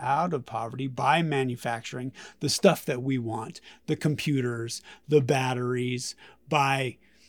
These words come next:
by recycling the garbage that we make. You know, we make plastics,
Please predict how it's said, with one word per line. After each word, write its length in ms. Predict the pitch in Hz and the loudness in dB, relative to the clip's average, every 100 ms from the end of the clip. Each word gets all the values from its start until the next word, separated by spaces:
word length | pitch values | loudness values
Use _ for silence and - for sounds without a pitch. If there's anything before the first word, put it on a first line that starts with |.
| _ _ _ | _ _ _
by 420 | 139 143 160 147 139 | -8 2 4 4 2
recycling 880 | 151 143 - 165 165 165 143 135 | 0 0 2 2 2 -2 0 0
the 60 | 131 | -2
garbage 680 | 123 143 160 147 131 123 139 | -2 2 4 4 2 0 -2
that 220 | 135 135 | -2 0
we 200 | 143 139 | 2 4
make. 500 | 135 135 127 - - | 2 0 -2 -6 -6
You 60 | |
know, 120 | 127 127 | -4 -2
we 240 | 139 156 | 0 2
make 520 | 147 143 165 151 - | 2 4 4 2 -8
plastics, 1000 | - 160 160 170 - 117 131 - - - | -4 2 2 2 -4 -8 -10 -10 -10 -12